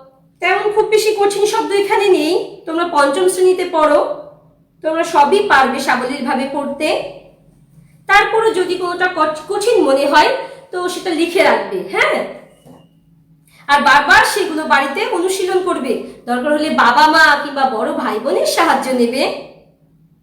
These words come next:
এই যে পাঠ্যাংশটুকু আমরা পড়লাম, এইটুকু থেকে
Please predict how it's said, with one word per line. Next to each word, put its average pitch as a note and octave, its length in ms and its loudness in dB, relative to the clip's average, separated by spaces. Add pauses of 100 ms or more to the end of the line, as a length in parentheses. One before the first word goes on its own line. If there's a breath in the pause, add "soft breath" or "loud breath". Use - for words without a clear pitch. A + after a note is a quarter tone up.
(640 soft breath)
এই F#4+ 160 -4
যে G#4+ 100 2
পাঠ্যাংশটুকু G4+ 720 0
আমরা E4+ 360 2
পড়লাম, B3+ 580 0 (240 loud breath)
এইটুকু G4 440 -2
থেকে C#4+ 280 -4